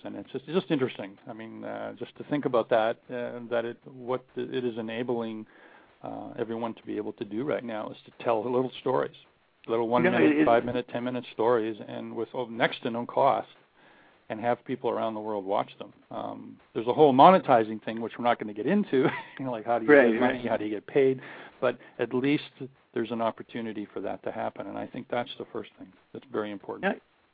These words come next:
Speaker 2: I, I'm glad you brought that back up. I mean, again, I mean, I do think we're at this exciting time. I mean, I think we'll see a lot of crap and we'll see a lot of great things, you know, all intermingled. That, that is normal. But, uh,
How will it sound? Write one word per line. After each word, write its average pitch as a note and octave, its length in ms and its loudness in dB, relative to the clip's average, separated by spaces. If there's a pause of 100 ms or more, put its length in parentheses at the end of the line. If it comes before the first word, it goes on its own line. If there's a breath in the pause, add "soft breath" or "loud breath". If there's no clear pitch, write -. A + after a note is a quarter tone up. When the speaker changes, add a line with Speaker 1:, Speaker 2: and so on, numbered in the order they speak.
(300)
Speaker 2:
I, C#3+ 1040 -6
I'm D3 120 0
glad D3 220 4
you D3 60 -2
brought C#3 200 4
that B2+ 100 4
back B2+ 180 2
up. C#3+ 100 2
I C#3+ 60 2
mean, E3+ 380 6
again, D3+ 460 2
I A#2 40 2
mean, B2 540 0
I B2+ 80 0
do C#3+ 260 4
think B2+ 280 -2
we're B2 160 4
at A#2 120 -2
this B2 240 0
exciting B2+ 640 2 (600 soft breath)
time. A#2+ 320 6
I A#2+ 40 0
mean, A#2 160 4
I A#2 140 2
think B2 220 0
we'll A#2+ 180 2
see B2+ 60 2
a A#2 80 4
lot A2+ 180 4
of A2+ 140 -2
crap A#2 500 0
and A2+ 100 0
we'll G#2+ 160 0
see A#2 60 -2
a A2 60 2
lot A2 160 2
of A2 60 -6
great A#2 300 0
things, A#2 220 0 (240)
you B2+ 120 -6
know, A2+ 200 -2
all A2+ 240 2
intermingled. A2+ 520 -2
That, A2+ 180 2 (100)
that A2+ 160 2 (180)
is A#2 240 0
normal. A2+ 440 0 (560 loud breath)
But, A#2 400 2
uh, A#2 260 2